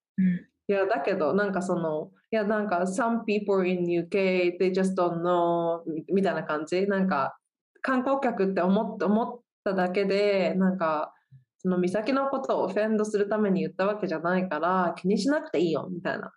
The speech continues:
Speaker 2: そ-、その、それ、気にしなくていいよって言われて、でも、その出来事が結構自分の心の中にあり続けたのね。わ、もやっとした。
Speaker 1: Yeah.
Speaker 2: で、なんかその、その、あの、何週？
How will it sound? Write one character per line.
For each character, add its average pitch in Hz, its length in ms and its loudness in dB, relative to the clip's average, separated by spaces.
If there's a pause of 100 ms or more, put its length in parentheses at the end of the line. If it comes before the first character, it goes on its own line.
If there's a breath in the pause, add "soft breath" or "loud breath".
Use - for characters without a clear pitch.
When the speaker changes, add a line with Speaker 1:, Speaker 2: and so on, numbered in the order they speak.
Speaker 2:
そ-、 - 220 -2
そ 285 140 0
の、 285 160 0
そ 269 80 0
れ、 214 100 4 (140)
気 196 100 0
に 277 100 2
し 392 120 0
な 427 100 4
く - 100 -6
て - 100 2
い 208 60 2
い - 40 4
よ 180 80 2
っ 180 40 -2
て 185 100 -6
言 175 80 2
わ 175 60 2
れ 175 120 0
て、 214 400 -2 (280 loud breath)
で 349 80 4
も、 240 440 2
そ 277 180 0
の 370 440 2 (200 loud breath)
出 320 120 0
来 349 120 2
事 202 220 0
が 160 100 -2
結 262 240 -4
構 - 120 0
自 190 160 -2
分 233 200 2
の 247 80 2
心 240 340 0
の 233 80 2
中 226 260 0
に 165 120 -4
あ 156 80 -4
り 185 160 0
続 190 220 0
け 185 80 -4
た - 100 -4
の - 140 -12
ね。 - 120 -16
わ、 196 140 0
も 190 180 4
や 165 220 0
っ - 20 -6
と 170 120 0
し 151 100 0
た。 165 80 -2
Speaker 1:
Yeah. - 40 -8 (1120)
Speaker 2:
で、 277 100 2
な 285 100 2
ん 277 100 0
か 208 120 -2
そ 202 120 0
の、 185 380 2 (180 loud breath)
そ 339 140 -2
の、 339 460 2 (540)
あ 196 100 0
の、 175 280 0
何 202 300 0
週？ 403 100 2